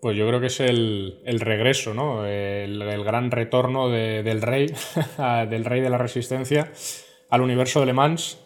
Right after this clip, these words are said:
Eh, en un momento, además, creo que muy interesante para, para esta especialidad, lógicamente. Lo decía antes, eh, soy un apasionado del motorsport desde niño. Eh, Porsche es más que una marca de, de coches, evidentemente es un, es un emblema.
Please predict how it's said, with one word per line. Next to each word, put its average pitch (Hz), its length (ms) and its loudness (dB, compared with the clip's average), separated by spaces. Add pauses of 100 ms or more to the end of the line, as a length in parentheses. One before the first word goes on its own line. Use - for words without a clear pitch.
(160)
Eh, 104 560 -2
en 110 60 -4
un 123 60 -2
momento, 127 340 2
además, 123 360 2
creo 123 220 0
que 120 80 -2
muy 123 200 0
interesante 120 580 0
para, 110 520 0
para 113 140 0
esta 117 140 -4
especialidad, 117 600 0
lógicamente. 123 720 -2 (480)
Lo 110 100 -2
decía 117 260 0
antes, 123 340 0
eh, 110 160 -2
soy 120 140 -2
un 120 80 0
apasionado 117 400 -2
del 110 100 0
motorsport 110 500 -2
desde 107 220 -2
niño. 131 520 -2
Eh, 110 360 -4 (140)
Porsche 120 720 0
es - 300 -8
más 139 320 4
que 139 60 0
una 123 140 2
marca 120 380 0
de, 110 260 -4
de 107 140 -4
coches, 139 440 -2
evidentemente 110 640 -4
es - 100 -8
un, 113 260 -6
es 120 140 -4
un 117 80 -4
emblema. 127 500 0